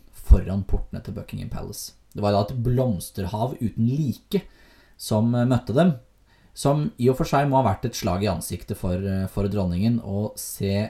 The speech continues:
hvor elsket prinsesse Diana var, med tanke på hvor mye bråk hun hadde stelt i stand for institusjonen dronningen leder, men også for hennes eldste sønn, den neste tronarvingen, som etter Dianas død var på sitt laveste rent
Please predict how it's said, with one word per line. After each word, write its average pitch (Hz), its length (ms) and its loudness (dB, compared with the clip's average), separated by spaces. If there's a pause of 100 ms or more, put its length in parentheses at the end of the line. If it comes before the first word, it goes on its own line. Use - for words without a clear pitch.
(160)
hvor 120 480 0 (140)
elsket 98 420 -4
prinsesse 104 420 -6
Diana 98 400 -2
var, 170 300 4 (500)
med 123 120 -4
tanke 110 280 0
på 120 120 -2
hvor 110 220 2
mye 104 680 0
bråk - 560 -4
hun 113 80 4
hadde 107 160 -2
stelt - 240 -6
i - 80 -10
stand 120 240 -2
for 87 160 -4
institusjonen 98 720 -4
dronningen 90 420 0
leder, 135 340 2 (340)
men 120 160 2
også 107 240 -4
for 87 160 -2
hennes 110 200 0
eldste 104 300 -6
sønn, 90 360 0
den 107 160 0
neste 107 220 -2
tronarvingen, 107 680 -2
som 120 300 -2 (580)
etter 95 240 -4
Dianas 101 400 0
død 123 220 -2
var 92 180 -4
på 110 100 -6
sitt 120 140 -2
laveste 123 760 2 (400)
rent 104 300 0